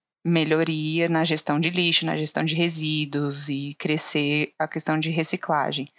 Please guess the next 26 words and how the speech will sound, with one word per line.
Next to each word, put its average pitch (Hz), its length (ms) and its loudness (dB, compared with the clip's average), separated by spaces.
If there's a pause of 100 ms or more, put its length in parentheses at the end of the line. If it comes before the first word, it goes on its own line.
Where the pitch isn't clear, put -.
(500)
Ao 175 200 2
mesmo 196 340 2
tempo, 190 640 2
já 156 180 4
existem 170 400 0
várias 190 380 2
empresas 185 720 2
que - 100 -6
tão 180 220 0
cuidando 180 460 2
dessa 175 260 0
parte 165 420 0
de 202 120 0
desenvolvimento 175 840 2
de 170 200 -4
tecnologia 170 720 0
pra 180 160 0
fazer 170 260 0
traqueamento 180 760 0
de 185 120 2
dados 147 680 0 (340)
sobre, 156 800 2 (920)
ah, 156 280 2
sobre 165 320 2
o - 20 2
lixo. 143 480 0